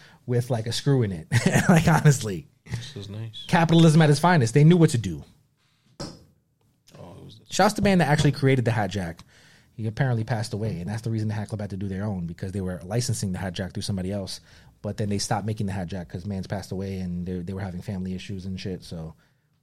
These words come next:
Speaker 1: Hat Club had to pick up where they left off.
Speaker 2: Okay.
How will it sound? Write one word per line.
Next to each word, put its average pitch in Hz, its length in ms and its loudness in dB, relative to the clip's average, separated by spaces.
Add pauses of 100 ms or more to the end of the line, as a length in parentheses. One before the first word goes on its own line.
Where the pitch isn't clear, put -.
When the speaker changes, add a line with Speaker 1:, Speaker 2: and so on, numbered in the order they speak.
Speaker 1:
Hat 98 180 -6
Club 98 160 -4
had 92 140 -6
to 90 80 -6
pick - 160 -8
up 90 160 -6
where 85 120 -10
they 85 120 -8
left 87 220 -8
off. 82 300 -6 (260)
Speaker 2:
Okay. 104 280 -20